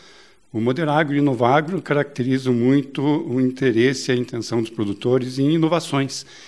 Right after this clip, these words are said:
em aumentos de produtividade. E o P C A, que é uma linha destinada à armazenagem.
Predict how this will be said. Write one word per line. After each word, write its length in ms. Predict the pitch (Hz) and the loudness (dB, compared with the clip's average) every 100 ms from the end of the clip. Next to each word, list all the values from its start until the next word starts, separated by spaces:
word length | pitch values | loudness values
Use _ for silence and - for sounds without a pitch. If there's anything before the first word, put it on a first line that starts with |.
| - | -8
em 80 | 120 | -2
aumentos 380 | 113 113 123 123 | 0 4 2 2
de 100 | 131 | -6
produtividade. 800 | - 117 - 123 135 95 80 - - - - - - | -4 -4 -4 -4 0 2 0 -8 -20 -20 -20 -20 -6
E 160 | 117 | 0
o 180 | 131 143 | 2 0
P 200 | 135 135 | 0 -2
C 180 | 127 151 | 0 0
A, 180 | 135 151 | 2 0
que 120 | - | 0
é 20 | |
uma 120 | 156 151 | 2 2
linha 360 | 143 147 147 | 2 2 2
destinada 600 | 135 131 - 131 139 135 | 0 -4 -2 0 0 0
à 20 | |
armazenagem. 800 | 143 139 147 143 135 113 87 98 | -4 -2 0 2 2 0 -4 -10